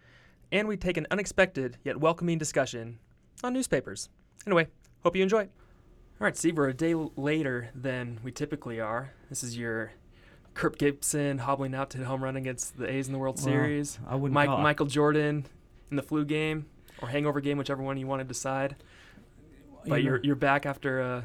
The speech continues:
Speaker 1: little, little
Speaker 2: I've
Speaker 1: brief
Speaker 2: had a head
Speaker 1: cold.
Speaker 2: I've had a head cold, and I was, this, I was, I was getting to the point where I'm going, "I may make it through the summer without a summer cold," but no. Still got a little bit of a sore throat,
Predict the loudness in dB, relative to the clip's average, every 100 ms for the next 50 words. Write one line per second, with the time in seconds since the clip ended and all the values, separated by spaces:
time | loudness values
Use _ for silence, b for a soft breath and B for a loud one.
0 | -10 -10 -10 -10 -4 -2 2 6 6 6
1 | 4 4 4 0 0 0 0 2 0 0
2 | 0 0 -2 -8 B B B B B B
3 | -4 -2 0 0 -2 -2 -4 -8 -4 -4
4 | -2 -4 -4 -8 -18 _ B B B -4
5 | 0 2 2 2 0 -2 -2 -2 -4 -4
6 | -2 -4 -4 -4 -6 -6 -6 -6 -4 -4
7 | -2 -4 -4 -4 -4 -6 -6 -6 -8 -6
8 | -6 -6 -8 -8 -6 -6 -8 -14 B B
9 | B B B B -8 -4 -2 -2 -4 -6
10 | -8 -8 -8 -8 -8 -8